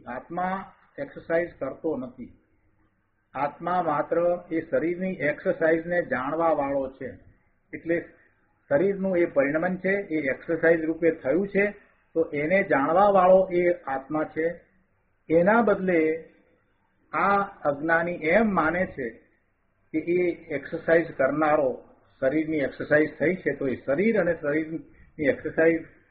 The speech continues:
જ્યારે થઈ રહી છે તેવો પરિણમવા વાળો હું છું એમ એ માની રહ્યો છે. પરદ્રવ્યના પરિણમનને એ હું છું એમ માને છે. શરીર હાલે ચાલે છે તો હું હાલું ચાલું છું એમ માને છે. શરીર એક્સરસાઇઝ કરે છે તો હું એક્સરસાઇઝ કરું છું એમ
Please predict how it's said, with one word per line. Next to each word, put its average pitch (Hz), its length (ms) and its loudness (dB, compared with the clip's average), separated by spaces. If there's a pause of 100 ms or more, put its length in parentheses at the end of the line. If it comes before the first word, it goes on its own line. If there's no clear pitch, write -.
(640)
જ્યારે 139 220 6
થઈ 147 260 4
રહી 175 160 4
છે 156 180 -2
તેવો 156 380 2
પરિણમવા 170 600 4
વાળો 170 300 8 (100)
હું 202 420 8
છું 131 200 -2 (140)
એમ 208 220 2
એ 190 80 -2
માની 165 260 4
રહ્યો 110 220 0
છે. - 180 -20 (840)
પરદ્રવ્યના 202 680 6
પરિણમનને 196 680 -2 (480)
એ 196 80 2
હું 151 420 0
છું 220 300 -4
એમ 214 260 0
માને 170 300 -2
છે. - 180 -14 (760)
શરીર 175 300 0
હાલે 143 300 6
ચાલે 185 300 2
છે 202 180 -6
તો 190 140 -4
હું 139 260 0
હાલું 190 320 6
ચાલું 185 280 0
છું 170 180 -2
એમ 165 200 0
માને 117 260 -8
છે. - 180 -20 (420)
શરીર 185 260 0
એક્સરસાઇઝ 185 500 0
કરે 180 260 0
છે 190 140 -6
તો 180 120 -4
હું 185 400 0
એક્સરસાઇઝ 180 480 -2
કરું 175 260 -2
છું 170 240 -6
એમ 180 180 -4